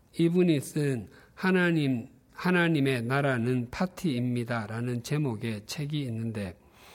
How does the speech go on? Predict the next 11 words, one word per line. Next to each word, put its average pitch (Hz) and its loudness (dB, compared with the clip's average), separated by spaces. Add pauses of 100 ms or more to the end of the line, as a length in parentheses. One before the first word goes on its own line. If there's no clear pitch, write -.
(300)
그 156 -2
책 175 -4
중에 175 0
있는 123 -4
한 147 -2
이야기를 120 -4 (340)
오래전에도 165 2
한번 127 0
말씀드린 131 -2
적이 117 -4
있는데 95 -6